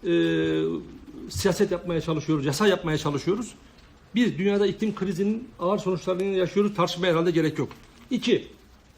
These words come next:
su fakiri bir ülkede yaşıyoruz. E, sular, su varlıklarının korunması, kullanması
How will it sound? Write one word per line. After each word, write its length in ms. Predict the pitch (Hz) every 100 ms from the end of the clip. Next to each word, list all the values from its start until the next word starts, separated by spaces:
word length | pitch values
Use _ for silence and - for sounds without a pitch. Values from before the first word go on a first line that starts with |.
| -
su 380 | - - 247 226
fakiri 400 | 185 202 208 202
bir 60 | 196
ülkede 240 | 185 196
yaşıyoruz. 520 | 202 185 202 214 202 - - - - - -
E, 320 | 170 165 165
sular, 340 | 160 214 208 202
su 180 | - 220
varlıklarının 460 | 190 180 190 196
korunması, 680 | - 185 185 180 - 202 - - - 208
kullanması 720 | - 175 185 180 170 - 190